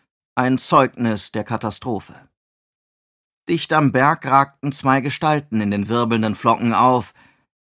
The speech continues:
transparent wie minderwertige Holoprojektionen.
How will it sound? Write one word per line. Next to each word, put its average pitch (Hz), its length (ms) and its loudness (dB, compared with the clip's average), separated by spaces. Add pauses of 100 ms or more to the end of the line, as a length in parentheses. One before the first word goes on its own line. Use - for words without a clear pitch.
(160)
transparent 151 760 0
wie 143 160 0
minderwertige 131 880 2
Holoprojektionen. 107 1200 -4